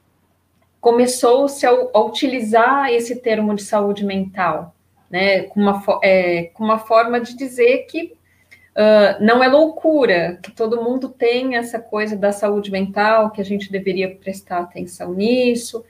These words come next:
que a gente deve assistir as pessoas de uma outra forma, co-, diferente de como era feito antigamente. E aí eu acho que é por isso que essa palavra de saúde mental tem tanto peso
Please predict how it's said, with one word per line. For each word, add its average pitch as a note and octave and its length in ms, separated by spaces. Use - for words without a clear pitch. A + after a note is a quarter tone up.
que G#3+ 80
a G#3 40
gente G#3+ 380
deve G#3 260
assistir A3+ 640
as A3 140
pessoas G3+ 680
de G3 120
uma F#3+ 180
outra F#3 400
forma, F3+ 540
co-, - 260
diferente F#3+ 640
de - 160
como F#3 300
era F3+ 180
feito F3+ 560
antigamente. G3 1080
E A3+ 120
aí A3+ 180
eu C4+ 100
acho C#4 220
que D4+ 80
é C#4+ 40
por C#4 220
isso E4+ 520
que D4 120
essa C#4 240
palavra C4+ 600
de C#4 80
saúde B3+ 480
mental A#3+ 540
tem C#4+ 200
tanto G4+ 680
peso E3+ 580